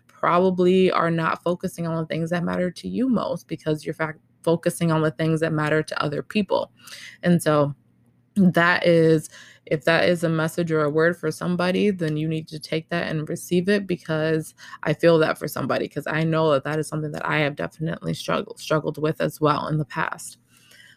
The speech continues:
So, um, when we're unfocused, we are going to, of course, then start to prioritize,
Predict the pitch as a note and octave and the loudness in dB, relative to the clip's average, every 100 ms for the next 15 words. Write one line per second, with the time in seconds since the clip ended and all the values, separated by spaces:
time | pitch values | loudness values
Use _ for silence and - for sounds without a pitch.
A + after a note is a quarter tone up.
0 | - - F#3+ F#3+ F#3 F#3 F3+ F3+ E3+ D#3+ | -16 -2 2 6 8 8 8 6 4 2
1 | D#3+ D3+ _ _ _ _ F3 F3 F#3 A3 | 0 -4 _ _ _ _ -4 0 0 0
2 | G#3 A3 - E3+ E3+ E3 E3+ - - - | 0 -2 0 0 2 0 0 -6 -16 -20
3 | _ E3+ F3 F3+ F3 E3+ E3 - E3 E3 | _ -4 0 4 4 4 2 2 0 2
4 | E3+ F3 - D#3 D#3 - - D#3+ D#3+ - | 0 -2 -2 -2 -2 -4 0 0 0 -4
5 | D#3 D3 - D#3 D#3+ D3+ D3+ D3+ D3+ D3+ | -4 -4 -4 -6 -6 -8 -4 -2 -2 -2
6 | D3+ | -4